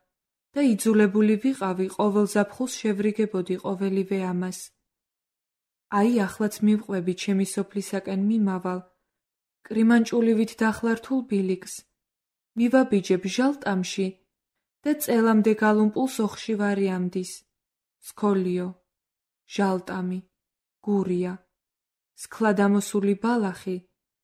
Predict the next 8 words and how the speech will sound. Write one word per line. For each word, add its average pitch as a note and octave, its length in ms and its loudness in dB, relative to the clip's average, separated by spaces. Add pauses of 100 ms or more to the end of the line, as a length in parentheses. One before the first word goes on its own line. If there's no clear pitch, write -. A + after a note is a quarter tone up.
(360)
გაუვალი G#3 640 4
ბალახ G#3 400 -2 (100)
ბულახი, G3 540 -4 (800)
შალდამი, F#3 720 -4 (800)
სქოლიოს F#3+ 640 -2
დასასრული. F3+ 800 -10 (1400)
ასეა G3+ 460 0
ყოველთვის. F#3+ 720 -4